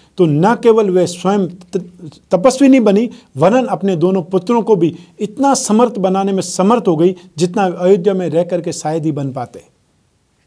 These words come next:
पांडव अपने दुर्गुणों से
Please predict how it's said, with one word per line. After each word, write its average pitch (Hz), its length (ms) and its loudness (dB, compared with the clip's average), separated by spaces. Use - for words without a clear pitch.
पांडव 226 360 4
अपने 190 280 -2
दुर्गुणों 175 420 2
से 202 160 -2